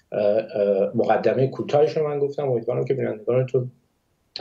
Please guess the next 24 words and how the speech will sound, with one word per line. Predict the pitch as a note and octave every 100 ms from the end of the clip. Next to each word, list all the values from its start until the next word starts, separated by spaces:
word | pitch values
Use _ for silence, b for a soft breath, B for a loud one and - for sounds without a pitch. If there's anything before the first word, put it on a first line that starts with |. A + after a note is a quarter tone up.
| G2+
دنبال | A2+ A2 C3+ -
کنن، | D3+ C3+
چون | D3+
بسیار | A#2+ - D#3+ E3+
بحث | C#3+ C#3+ D#3+
مهمیه | C#3 G#2+ C#3 G#2+ F#2 F2+
نقش | F2+ -
بازارها، | F#2+ F#2+ F2+ F#2+ F#2 G#2+ B2 C3+ B B B B
اه، | - F2+ F2 F2 E2+
در | G2 F#2+
دنیای | F#2+ F#2+ F#2 G2+ A2 A#2 A#2+ A#2+ B B _ A#2
امروز. | G2 F#2+ E2+ - D3
اما | F#3+ G#3+ G3+ G#3 - _ -
که | G3+
در | F3+ - -
ایران، | B2+ A#2 B2+ C#3+ B2+ - _ _ _ -
اه، | G2+ G2+ G2 F#2+ G2 G2
آیا | A#2 B2 C3+ C#3 -
می‌شه | B2 C3 D3 D#3
این | C#3
کارو | C3 C3 A#2+
کرد؟ | B2 A#2+ -
خب | A#2+ A#2+
عملاً | G#2+ G#2+ G#2 B2